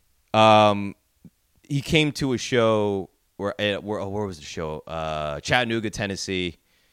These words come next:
where I was doing some crowd work. I talked to him and his wife, and apparently, uh, they sleep with a pig in their bed. They have a pet pig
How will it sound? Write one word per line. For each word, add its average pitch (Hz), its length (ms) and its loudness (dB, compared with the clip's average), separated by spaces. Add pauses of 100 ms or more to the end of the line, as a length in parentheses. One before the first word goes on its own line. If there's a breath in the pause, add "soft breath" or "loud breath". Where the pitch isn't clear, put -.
(380)
where 95 400 0
I 92 60 0
was 95 120 -4
doing 104 180 -6
some 92 180 -10
crowd 120 380 0
work. 104 380 -2 (240)
I 92 60 -8
talked 104 340 -4
to 95 80 -4
him 101 200 -2
and 92 60 -4
his 85 120 -8
wife, 92 420 0
and 95 80 -8
apparently, 95 680 -6 (960)
uh, 82 400 -4 (480)
they 95 100 -8
sleep - 420 -8
with 107 160 -8
a 87 60 -8
pig 87 640 -6 (1000)
in 90 140 -8
their 78 120 -8
bed. 82 480 -6
They 98 80 -6
have 82 100 -8
a 78 60 -10
pet - 340 -14
pig 73 380 -12